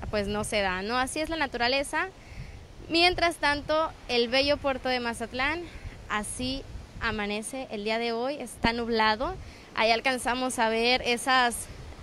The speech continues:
nubes características de, de ya estos, eh, de esta temporada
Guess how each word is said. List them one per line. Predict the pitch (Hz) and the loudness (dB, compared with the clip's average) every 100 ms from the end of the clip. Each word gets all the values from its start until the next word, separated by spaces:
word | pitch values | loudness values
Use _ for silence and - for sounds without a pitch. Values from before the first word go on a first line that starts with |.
| - | -6
nubes | 254 269 302 294 269 277 - - - - - - - - - - | 2 6 10 10 8 6 0 -6 -8 -8 -10 -12 -14 -14 -2 6
características | 240 220 - 233 262 - 262 269 262 285 - - - - - - 220 | 8 8 4 0 0 -2 -2 2 4 2 -4 -20 -20 -20 -20 -6 4
de, | 240 233 220 208 202 185 196 - - 247 | 8 8 8 4 2 0 -4 -10 -12 2
de | 233 226 | 4 6
ya | 233 247 285 285 | 8 10 12 10
estos, | 277 269 285 269 - | 8 6 2 2 4
eh, | 247 226 214 220 | 6 6 6 6
de | 233 | 4
esta | 240 285 | 4 2
temporada | 277 247 226 220 233 254 320 | 0 2 4 6 4 4 0